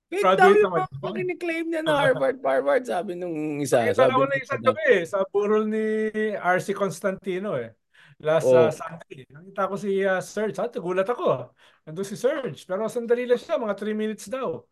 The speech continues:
Speaker 2: Dahil mara-, masama daw pakiramdam niya. So, ma-, mukhang
Speaker 1: Yeah.
Speaker 2: marami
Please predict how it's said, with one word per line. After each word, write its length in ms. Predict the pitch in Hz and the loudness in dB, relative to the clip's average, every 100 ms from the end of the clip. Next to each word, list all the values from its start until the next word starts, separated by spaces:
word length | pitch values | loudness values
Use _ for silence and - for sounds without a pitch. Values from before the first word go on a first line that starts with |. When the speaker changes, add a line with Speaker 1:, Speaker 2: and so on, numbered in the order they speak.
| _ - _ _ _ | _ -20 _ _ _
Speaker 2:
Dahil 180 | 160 190 | -4 -2
mara-, 320 | 196 196 208 | -2 -2 -2
masama 300 | 180 202 202 | -2 0 0
daw 160 | 202 | 0
pakiramdam 500 | 208 185 202 190 185 | 0 -2 -2 -2 -6
niya. 220 | 196 214 156 | -6 -8 -8
So, 160 | 208 | -8
ma-, 80 | 214 | -8
mukhang 320 | 220 220 240 | -8 -4 0
Speaker 1:
Yeah. 60 | 226 | 2
Speaker 2:
marami 200 | 220 | 2